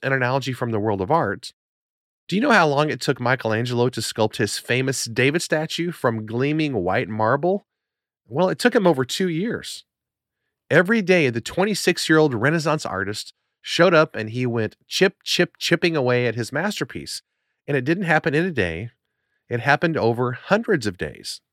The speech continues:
Now, let's go back to baseball for a minute. I was curious about how many Major League Baseball hits were singles,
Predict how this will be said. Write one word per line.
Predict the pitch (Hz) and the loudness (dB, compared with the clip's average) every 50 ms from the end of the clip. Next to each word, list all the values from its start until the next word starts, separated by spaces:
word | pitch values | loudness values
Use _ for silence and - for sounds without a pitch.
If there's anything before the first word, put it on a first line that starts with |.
| _ _ _ _ _ _ _ _ _ _ _ _ _ _ _ _ _ _ | _ _ _ _ _ _ _ _ _ _ _ _ _ _ _ _ _ _
Now, | - 156 151 | 0 0 2
let's | 185 196 - | 0 0 0
go | 233 | 0
back | 214 170 151 147 - | 2 2 2 0 0
to | - 131 | -2 0
baseball | 127 123 123 - - 95 85 80 101 | 0 0 0 0 0 -2 -2 -2 -4
for | - - 107 98 | -6 -6 -6 -4
a | |
minute. | 90 80 76 78 80 - _ _ _ _ _ _ _ _ _ _ _ _ _ _ _ | -4 -4 -4 -4 -6 -8 _ _ _ _ _ _ _ _ _ _ _ _ _ _ _
I | - 156 185 | 2 2 2
was | 214 233 190 - | 4 2 -2 -4
curious | - - 156 147 139 139 135 - | 0 2 4 4 4 2 0 0
about | - 120 110 98 - | 0 0 0 0 -2
how | - - 147 180 | -2 0 0 2
many | 202 226 214 190 156 | 2 2 0 0 0
Major | 135 127 131 147 135 147 | 0 0 0 0 0 0
League | 139 139 135 120 110 | 0 0 0 0 2
Baseball | 127 160 175 - - 92 87 | 0 0 0 0 -2 -2 -2
hits | - 92 85 - - - - - | -2 -4 -4 -4 -6 -12 -10 -8
were | - 76 | -8 -8
singles, | - - - 139 180 180 180 180 175 - - | -6 -4 -2 0 0 2 2 0 0 -4 -8